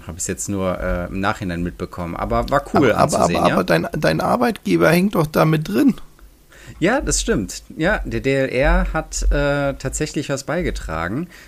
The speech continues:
Speaker 1: Da kommen wir gleich noch zu. Aber erstmal diese Rakete, ne?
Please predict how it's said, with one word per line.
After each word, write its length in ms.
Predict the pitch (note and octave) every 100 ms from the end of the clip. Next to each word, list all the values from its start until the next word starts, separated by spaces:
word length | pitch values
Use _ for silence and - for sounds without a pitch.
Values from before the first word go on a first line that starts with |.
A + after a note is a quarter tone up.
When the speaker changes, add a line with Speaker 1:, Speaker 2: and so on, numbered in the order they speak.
| -
Speaker 1:
Da 80 | G#2+
kommen 180 | D3
wir 100 | C3
gleich 280 | A#2 D#3 F3+
noch 160 | G#2+ -
zu. 320 | - A#2+ -
Aber 360 | - A2+ A2+ -
erstmal 420 | D3+ - D3+ B2
diese 360 | A#2 A2 A#2
Rakete, 580 | F#2+ - - C#4+ - D2
ne? 280 | D2 A2+ G#3+